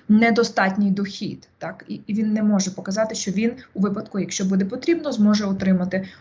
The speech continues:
українців і, е, українця чи українку і їхню сім'ю. Е, або у них є, скажімо, якийсь криміналь-, кримінальні, е, так, якісь правопорушення.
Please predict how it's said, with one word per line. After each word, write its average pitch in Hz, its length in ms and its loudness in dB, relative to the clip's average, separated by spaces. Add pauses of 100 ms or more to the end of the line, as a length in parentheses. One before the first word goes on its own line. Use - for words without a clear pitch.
українців 226 800 -2
і, 185 240 2
е, 180 280 0
українця 226 800 0
чи 214 120 -6
українку 208 440 -2
і - 80 -4
їхню 202 540 0
сім'ю. 160 400 -2
Е, - 40 -12 (1040)
або 226 320 0
у 262 60 0
них 220 280 -2
є, 202 100 -6
скажімо, 196 420 0
якийсь 202 440 -4 (320)
криміналь-, 190 720 2 (100)
кримінальні, 196 800 4
е, - 120 -8 (280)
так, 196 240 -6
якісь 190 300 -6
правопорушення. 190 1080 -4